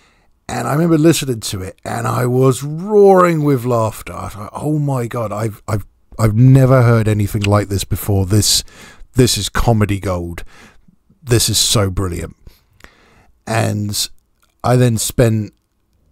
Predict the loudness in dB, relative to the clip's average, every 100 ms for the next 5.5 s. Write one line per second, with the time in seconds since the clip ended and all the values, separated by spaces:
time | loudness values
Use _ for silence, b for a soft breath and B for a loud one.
0 | _ -6 -4 -2 2 2 2 0 2 0
1 | 0 -4 -4 -4 -6 -6 -10 b b b
2 | b b -12 -6 0 0 0 -2 0 -2
3 | 0 -2 -2 -2 -2 -2 -4 -4 -6 -8
4 | -12 -8 -6 -4 -4 -4 -4 -2 -2 -2
5 | -4 -4 -6 -8